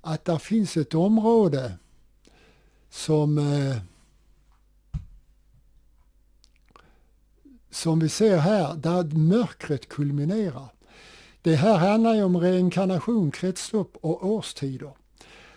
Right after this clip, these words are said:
Allt vi upplever är ju en del av kretslopp, eller hur? Och här ser vi alltså det som man, man skulle kunna kalla för vintersolståndet.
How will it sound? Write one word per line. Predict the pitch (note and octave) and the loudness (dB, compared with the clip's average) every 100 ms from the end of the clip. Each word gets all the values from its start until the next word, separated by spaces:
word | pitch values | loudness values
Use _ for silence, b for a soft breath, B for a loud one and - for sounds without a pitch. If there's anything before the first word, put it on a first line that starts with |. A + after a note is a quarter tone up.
| B | B
Allt | B F#3+ G#3+ A3 - - | B -4 0 0 -2 2
vi | E3+ | 2
upplever | F3+ G#3 - G#3+ A#3 G3+ D3 F3 | 2 -2 -2 2 4 4 2 -4
är | F#3+ G3+ F3 | -6 -2 0
ju | D3+ C#3 C3 b b | -2 -4 -8 b b
en | - C3 | -12 -4
del | F#3 G#3+ G3 C#3+ | 2 4 4 0
av | A2+ | -6
kretslopp, | - - D#3+ - - F#3 - C3 | -10 -6 -6 -6 -6 -6 -6 -12
eller | D3 B2 | -14 -10
hur? | D3 F#3 - | -8 -10 -12
Och | - - F3 | -20 -8 -2
här | C#3+ G#3+ G#3 | 0 0 0
ser | - A#3+ A#3+ | 0 2 4
vi | G#3 | 4
alltså | F#3+ F3 - E3+ E3 b b b - | 2 2 0 -2 -2 b b b -2
det | G#3 | 0
som | F#3 F#3 | 2 2
man, | F3 E3 | 4 4
man | E3 D#3+ | 4 2
skulle | - E3 E3 | 2 2 2
kunna | E3 E3+ E3 | 2 2 2
kalla | - E3+ F#3+ F3+ | 0 0 0 0
för | E3 | 0
vintersolståndet. | D3+ E3 F3+ F#3 F#3+ - D3 B2+ - C#3+ C3 B2+ B2 A#2+ - | -2 2 0 0 -4 -2 -4 -4 -8 -8 -6 -6 -10 -14 -20